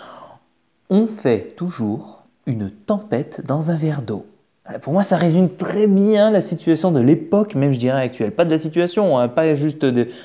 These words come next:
des jours, hein, même pas de, des news actuelles, c'est, c'est de la,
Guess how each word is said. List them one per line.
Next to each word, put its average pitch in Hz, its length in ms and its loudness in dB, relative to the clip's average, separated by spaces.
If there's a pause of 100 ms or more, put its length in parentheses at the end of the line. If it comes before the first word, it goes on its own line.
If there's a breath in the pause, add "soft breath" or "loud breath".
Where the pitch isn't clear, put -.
(120 loud breath)
des 131 160 4
jours, 143 360 2
hein, 139 120 -6 (240 loud breath)
même 147 160 2
pas 160 160 2
de, 139 160 2
des 127 160 2
news 156 320 2
actuelles, 147 400 0
c'est, 123 100 -4
c'est 110 240 -8
de 123 60 -4
la, 131 180 -2